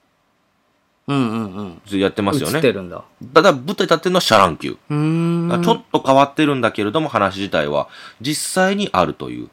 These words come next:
Speaker 1: うん。
Speaker 2: ただ、どのような意図でその逆さ拍手やったかは不明だけれども、怖いよねってことで話題になったらしいですね。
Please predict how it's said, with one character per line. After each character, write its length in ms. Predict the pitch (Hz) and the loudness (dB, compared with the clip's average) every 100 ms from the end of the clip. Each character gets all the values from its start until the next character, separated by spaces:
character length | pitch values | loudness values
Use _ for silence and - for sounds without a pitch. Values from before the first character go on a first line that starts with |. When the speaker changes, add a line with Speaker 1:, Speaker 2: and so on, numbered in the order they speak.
| - | -6
Speaker 1:
う 40 | |
ん。 40 | 131 | -2
Speaker 2:
た 60 | |
だ、 220 | 190 175 - - - | 0 0 -4 -20 -6
ど 80 | 117 | -2
の 140 | 135 | 0
よ 140 | 160 160 | 0 2
う 20 | |
な 120 | 113 | 0
意 60 | 98 | 0
図 120 | 85 | -2
で 280 | 85 80 65 | -2 -2 -4
そ 140 | - | -8
の 80 | 76 | -8
逆 300 | - 85 90 | -6 -6 -6
さ 100 | 85 | -6
拍 260 | 85 - - | -10 -10 -4
手 60 | |
や 100 | 87 | -4
っ 40 | - | -4
た 100 | 123 | -8
か 140 | - 175 | -6 -2
は 160 | 127 | -2
不 200 | - 85 | -2 -6
明 240 | 76 73 67 | -4 -4 -4
だ 120 | 80 | -4
け 120 | 90 | -4
れ 80 | 104 | -2
ど 140 | 151 | 0
も、 180 | 180 - - - - | -2 -2 -12 -20 -14
怖 340 | 98 92 87 76 | -2 4 4 2
い 120 | 69 | -2
よ 140 | 64 | -6
ね 120 | 67 | -8
っ 20 | 65 | -8
て 60 | |
こ 80 | 95 | -6
と 60 | 185 | -2
で 80 | 143 | 2
話 180 | 78 | 2
題 160 | 73 76 | 2 0
に 40 | 65 | -2
な 60 | |
っ 40 | - | -10
た 120 | 62 | -10
ら 80 | 65 | -10
し 80 | |
い 20 | - | -12
で 60 | |
す 40 | - | -12
ね。 120 | 151 | -12